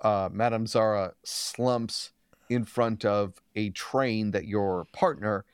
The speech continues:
is in, whose doors just closed, and it starts rolling forward with a screech.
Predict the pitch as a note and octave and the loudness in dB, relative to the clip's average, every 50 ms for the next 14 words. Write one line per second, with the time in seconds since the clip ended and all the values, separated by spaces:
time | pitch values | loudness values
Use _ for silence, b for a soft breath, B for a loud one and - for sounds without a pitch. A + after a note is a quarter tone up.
0 | _ _ _ _ _ _ - A2+ A2+ G#2+ G2+ A2+ G#2 G2+ G2 F#2+ G2 G2 G2+ - | _ _ _ _ _ _ 2 2 2 2 2 0 0 0 -2 -2 -4 -6 -8 -10
1 | _ _ _ _ _ _ _ _ _ _ _ _ _ - - - A#2+ A#2+ G#2+ - | _ _ _ _ _ _ _ _ _ _ _ _ _ -10 -2 2 2 2 2 2
2 | - A#2+ A#2 A#2 A2 G2+ - - - G#2 G2 - - - - G#2+ G2+ F#2+ F#2+ F#2 | 2 2 4 2 2 -2 -4 -4 -4 -4 -4 -4 -6 -2 0 2 2 2 2 -2
3 | - - _ _ _ - G#2+ G#2 F#2 A#1 - - - - - A#2+ G#2+ F#2+ F#2+ - | -4 -8 _ _ _ -6 -6 -6 -6 -8 -10 -12 -12 -4 -2 0 -2 -2 -2 -8
4 | - - - - _ _ _ _ - A#2 A2 G#2+ A2+ G#2+ G2+ G2 F#2+ F2+ F2+ F#2+ | -12 -12 -12 -14 _ _ _ _ -6 -2 2 2 2 2 2 0 -2 -4 -6 -8
5 | - - - G2 F2 F2+ F2+ F2+ F#2 - - - G#2 F#2+ F2+ D#2 - - - - | -8 -6 -6 -4 -4 -4 -4 -6 -8 -10 -8 -6 -6 -6 -6 -6 -8 -6 -6 -6
6 | - - - G#2 G2 D#2+ C2 - - - - - - | -6 -4 -2 0 0 0 -2 -6 -10 -12 -10 -10 -12